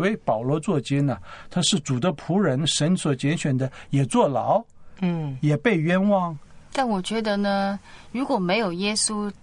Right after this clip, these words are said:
Speaker 3: 钉十字架这件事情呢，很多信徒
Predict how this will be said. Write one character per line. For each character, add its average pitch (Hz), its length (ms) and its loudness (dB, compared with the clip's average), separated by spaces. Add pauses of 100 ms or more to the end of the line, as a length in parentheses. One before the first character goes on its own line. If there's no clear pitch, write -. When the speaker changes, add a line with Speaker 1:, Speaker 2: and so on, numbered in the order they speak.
Speaker 3:
钉 220 220 -2
十 - 300 -4
字 202 180 -4
架 185 320 -2
这 180 160 -4
件 175 160 -2
事 185 220 -2
情 143 260 -6
呢， 139 220 -10 (400)
很 175 200 -6
多 185 160 -4
信 220 320 0
徒 151 380 -8